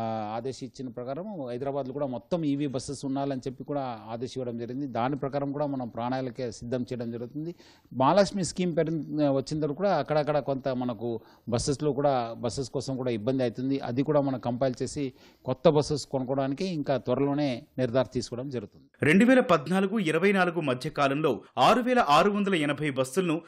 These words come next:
Speaker 2: స్క్రాప్ కింద విక్రయిస్తే, రెండు వందల ఇరవై ఆరు కోట్ల ఆదాయం వచ్చింది. తుక్కుగా మార్చిన డొక్కు బస్సుల స్థానంలో కొత్త వాటిని కొనుగోలు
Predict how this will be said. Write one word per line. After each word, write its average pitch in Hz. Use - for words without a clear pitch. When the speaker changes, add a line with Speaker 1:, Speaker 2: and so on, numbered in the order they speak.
Speaker 2:
స్క్రాప్ 202
కింద 196
విక్రయిస్తే, 143
రెండు 165
వందల 247
ఇరవై 190
ఆరు 202
కోట్ల 190
ఆదాయం 170
వచ్చింది. 120
తుక్కుగా 233
మార్చిన 208
డొక్కు 151
బస్సుల 196
స్థానంలో 156
కొత్త 185
వాటిని 247
కొనుగోలు 196